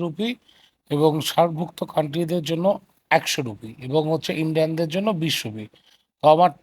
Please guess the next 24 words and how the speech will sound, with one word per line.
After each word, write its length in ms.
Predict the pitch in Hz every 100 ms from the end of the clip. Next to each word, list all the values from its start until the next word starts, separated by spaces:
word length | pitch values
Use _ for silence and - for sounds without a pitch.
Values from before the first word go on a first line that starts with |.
| _
ট্রাভেল 260 | - 160 180 170
পার্টনার, 320 | 165 190 180
সে 80 | - 165
হচ্ছে 160 | - 156
ইন্ডিয়ানদের 400 | 147 151 143 156 147
লাইনে 240 | 139 156 151
দাঁড়ায় 280 | 139 143 175 160
ভুল 120 | 139 139
করে 120 | 151 143
টিকিট 220 | 131 147 -
কেটে 180 | 147 135
ফেলে 200 | 147 185 208 _ _ _ _
এবং 160 | 135 147 139
সে 80 | 185 143
বিশ 140 | 156 139
রুপি 180 | 175 156 151
দিয়েই 160 | 180 139
টিকিট 200 | 123 120
কাটে। 180 | 127 110 110
আর 80 | 120 127
যদি 200 | 135 147 185 -
এদের 180 | 156 156 127
জাদুঘরটা 480 | 139 160 156 185 190 185
দেখেন, 200 | 185